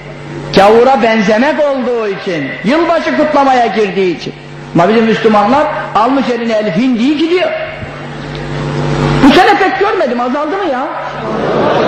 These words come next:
He? Evvelce neydi be? Kurban Bayramı gibi, kurbanlık gibi ge-, ge-, gezerdiler.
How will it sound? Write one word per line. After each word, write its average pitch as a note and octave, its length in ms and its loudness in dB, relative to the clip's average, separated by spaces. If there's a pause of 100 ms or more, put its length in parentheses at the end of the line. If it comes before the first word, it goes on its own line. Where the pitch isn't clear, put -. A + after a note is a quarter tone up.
(320)
He? - 220 2 (1400)
Evvelce E4+ 420 0
neydi F#4 320 0
be? F#4 40 0 (120)
Kurban F#4 320 0
Bayramı F4+ 340 0
gibi, E4+ 280 0
kurbanlık E4+ 500 0
gibi F4 160 0
ge-, C#4+ 300 -2
ge-, A3+ 240 0
gezerdiler. F3+ 520 0